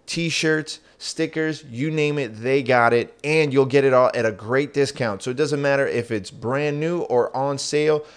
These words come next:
you will still get the full twenty percent discount at checkout when you use the promo code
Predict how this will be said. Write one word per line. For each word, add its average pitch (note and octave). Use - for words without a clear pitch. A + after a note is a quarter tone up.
you C3+
will C#3
still D#3
get C#3+
the B2+
full C3+
twenty C#3
percent B2
discount B2+
at C3+
checkout B2+
when A2+
you C#3
use C#3+
the C3
promo C3+
code C3